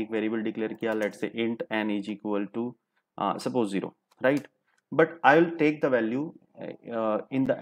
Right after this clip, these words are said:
n variable with the user। So मैं किस तरीके से लूँगा, printf पहले मैंने मैसेज दिया, उसको मैंने लिखा enter the number, right? और अब मुझे प्रोग्राम किस चीज़ का बनाना है, तो देखिए प्रोग्राम में मैं चाहता हूँ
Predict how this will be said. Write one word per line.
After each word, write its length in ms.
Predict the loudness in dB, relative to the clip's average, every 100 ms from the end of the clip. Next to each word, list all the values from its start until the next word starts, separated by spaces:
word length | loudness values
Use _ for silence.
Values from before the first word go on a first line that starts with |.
| 0
n 120 | 2 2
variable 340 | 2 0 -2 -6
with 100 | -6
the 80 | -4 -4
user। 220 | -4 -6 -8 _ -20 _ _
So 140 | -2 0
मैं 80 | 2
किस 180 | 0 2
तरीके 200 | 2 4
से 100 | 4
लूँगा, 260 | 4 4 0 -2
printf 440 | -2 2 2 2 0
पहले 160 | -2
मैंने 160 | -2 -2
मैसेज 280 | -4 -4 -2
दिया, 200 | 0 0
उसको 240 | -2 -6
मैंने 160 | -4 -4
लिखा 260 | -4 -6 -6
enter 320 | -6 -2 0 -2 -4 -20 _ _ _ _ -6
the 120 | -2 0
number, 300 | 0 0 -2 -2 -6 _ _ _ _ _ -4
right? 420 | 4 4 4 -4 _ _ _ _ _ _
और 220 | 8 8 8
अब 60 | 2
मुझे 160 | 2
प्रोग्राम 380 | 2 4 6 6
किस 140 | 4 -2
चीज़ 160 | -2 0
का 80 |
बनाना 280 | 0 0 -6
है, 60 | -8
तो 60 | -8
देखिए 280 | -2 0 0
प्रोग्राम 380 | 2 6 6 6
में 100 | 2
मैं 60 |
चाहता 300 | 2 0 0
हूँ 220 | 0 -2